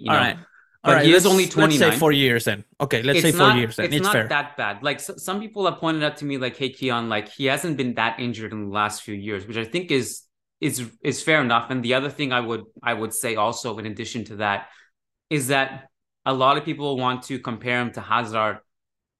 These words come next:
Speaker 1: in terms
Speaker 2: Uh-huh.
Speaker 1: of, uh, older player you have to spend a lot of money on. The difference obviously is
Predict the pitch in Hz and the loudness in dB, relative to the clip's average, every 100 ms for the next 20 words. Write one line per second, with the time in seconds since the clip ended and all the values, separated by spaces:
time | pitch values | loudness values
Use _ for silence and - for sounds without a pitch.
0 | _ _ _ - 113 101 127 120 107 107 | _ _ _ -10 -10 -8 -6 -4 -4 0
1 | 110 107 101 - 113 104 101 101 - - | 0 0 -4 0 2 2 0 -2 -8 -18
2 | _ - 147 147 135 131 131 139 127 127 | _ -4 -2 0 0 0 0 -2 0 0
3 | 123 113 110 110 - - - 113 107 104 | 0 -4 -6 -8 -10 -8 -6 -4 -4 -4
4 | 101 127 160 147 139 110 156 160 131 120 | 2 2 4 2 0 0 -4 -4 -8 -6
5 | 123 117 113 107 113 - 110 101 - | -2 -2 -4 -8 -8 -4 -4 -4 -10